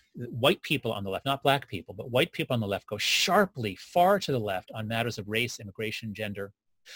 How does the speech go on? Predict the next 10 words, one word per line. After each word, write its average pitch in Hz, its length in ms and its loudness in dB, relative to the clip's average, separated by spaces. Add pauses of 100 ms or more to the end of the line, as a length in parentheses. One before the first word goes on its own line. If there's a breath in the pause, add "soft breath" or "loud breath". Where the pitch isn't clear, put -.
(140)
So - 100 -6
there 165 120 6
was 214 160 6
a 160 40 6
gw-, 120 360 -2
great 147 340 0
awakening 110 640 0
among 104 260 -6
white 110 260 4
progressives. 113 800 -2